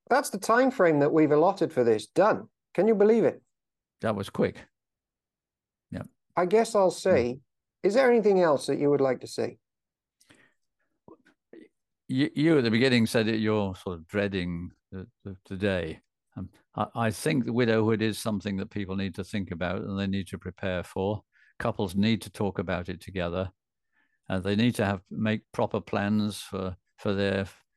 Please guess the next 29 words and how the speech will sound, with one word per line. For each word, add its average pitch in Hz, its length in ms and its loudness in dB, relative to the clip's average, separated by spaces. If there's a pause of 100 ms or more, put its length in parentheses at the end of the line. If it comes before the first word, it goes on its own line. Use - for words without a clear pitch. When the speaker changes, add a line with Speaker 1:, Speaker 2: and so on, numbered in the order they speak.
Speaker 2:
financial 101 560 -4
provision. 98 680 -4 (520)
Um, 85 160 -8
they 92 120 -4
need 101 200 -4
to, 95 140 -6 (380)
to 104 60 -6
make 104 220 -2
prop-, - 260 -4 (360)
proper 120 260 -2
arrangements 110 560 0
with 104 140 -4
their, 101 400 -2
with 104 140 -8
their 101 160 -4
families. 104 800 -6 (420)
So 104 200 -6
that - 140 -10
when, 117 320 2
when 113 200 2
the 110 80 2
day 107 240 2
comes, 113 400 -2
because 101 280 -6
it 98 120 -6
will, 95 440 -4 (580)
um, 98 280 -8 (840)
they're 113 180 0
as, 101 180 -6